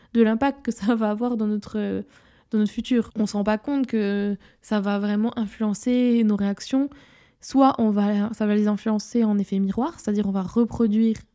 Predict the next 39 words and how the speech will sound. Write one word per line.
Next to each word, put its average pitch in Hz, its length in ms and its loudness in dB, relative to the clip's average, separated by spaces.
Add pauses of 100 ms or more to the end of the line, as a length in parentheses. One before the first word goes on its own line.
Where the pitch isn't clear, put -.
les 214 140 4
mêmes 202 200 2
comportements, 202 640 -4
comme 214 160 -2
je 185 60 0
vous 190 60 -2
le 180 60 -8
disais 190 200 -8
tout - 160 -20
à 196 40 -6
l'heure, 254 220 -10 (500)
ou 247 60 0
soit 277 400 0 (160)
à 226 80 2
l'opposé, 220 520 4
c'est-à-dire 214 360 -2
que 214 240 0 (400)
on 214 140 4
va 208 260 4
être 208 160 -2 (220)
tellement 220 720 4 (640)
anxieux 254 480 2
à 233 60 6
l'idée 202 280 2
de 202 200 2
se 190 160 -2
retrouver 214 500 0
à 220 60 2
nouveau 214 240 4
dans 214 80 2
cette 208 200 -6
situation 262 580 -2
qu'on, 202 340 -4
qu'on - 140 -6
va 202 180 0
tout - 120 -16
faire 214 200 -4
pour 220 120 -2
l'éviter 208 480 0